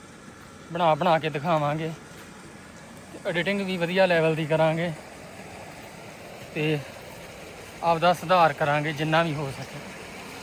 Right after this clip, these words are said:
ਮਿਲਦੇ ਆ, ਚਲੋ ਬਈ,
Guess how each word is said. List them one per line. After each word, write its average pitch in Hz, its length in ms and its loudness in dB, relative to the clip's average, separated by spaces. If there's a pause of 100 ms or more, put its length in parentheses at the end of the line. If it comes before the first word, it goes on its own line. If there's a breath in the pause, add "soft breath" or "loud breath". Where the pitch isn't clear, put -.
(2250)
ਮਿਲਦੇ 175 380 6
ਆ, 208 160 8 (2000)
ਚਲੋ 240 260 10
ਬਈ, 175 100 0